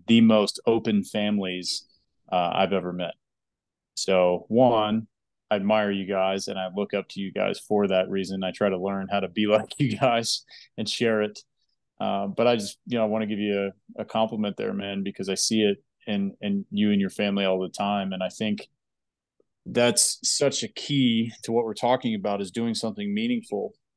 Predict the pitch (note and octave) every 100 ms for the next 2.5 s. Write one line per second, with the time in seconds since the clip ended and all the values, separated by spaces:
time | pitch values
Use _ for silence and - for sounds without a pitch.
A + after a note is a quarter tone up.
0 | _ _ _ _ _ _ - A2 B2 C#3+
1 | C3 B2+ A#2+ A#2 A#2 G#2+ A2+ A2+ A2 -
2 | A2 G#2+ G#2 F#2+